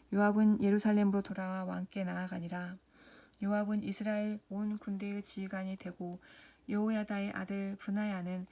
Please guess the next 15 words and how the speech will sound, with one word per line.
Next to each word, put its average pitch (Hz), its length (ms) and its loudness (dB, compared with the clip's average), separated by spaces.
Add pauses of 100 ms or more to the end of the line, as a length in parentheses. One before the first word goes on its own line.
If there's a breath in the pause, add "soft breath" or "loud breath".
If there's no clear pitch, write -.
(240 loud breath)
그렛 208 220 -2
사람과 196 580 -4
블렛 196 420 -2
사람의 196 440 -4
지휘관이 190 500 -4
되고, 180 400 -8 (360 loud breath)
아도람은 202 600 4
감역관이 190 640 2
되고, 180 420 -4 (340 loud breath)
아일룻의 202 600 4
아들 185 420 0 (300 loud breath)
여호사밧은 196 840 2
사관이 240 420 2
되고, 180 420 -2 (340 loud breath)
스와는 214 760 4